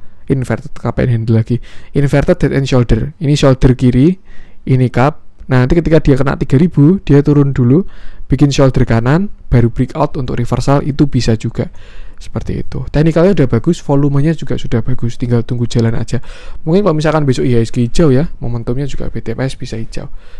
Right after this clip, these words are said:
Seperti itu. Mungkin yang penting batasi resiko aja, karena an-, analisa saya pun juga tetap bisa gagal.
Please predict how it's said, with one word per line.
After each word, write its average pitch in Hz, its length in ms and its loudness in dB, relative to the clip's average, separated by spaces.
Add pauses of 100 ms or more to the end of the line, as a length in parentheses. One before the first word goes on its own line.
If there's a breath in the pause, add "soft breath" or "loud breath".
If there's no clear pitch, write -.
(120 soft breath)
Seperti - 380 -4
itu. - 260 -4
Mungkin 123 320 -2
yang 123 80 0
penting 170 240 2
batasi 131 320 2
resiko 127 320 0
aja, 131 240 2 (380 loud breath)
karena 123 180 0
an-, 120 140 -2
analisa 123 420 0
saya 120 160 0
pun 151 160 -2
juga - 160 -4
tetap - 240 -4
bisa - 240 -2
gagal. - 400 0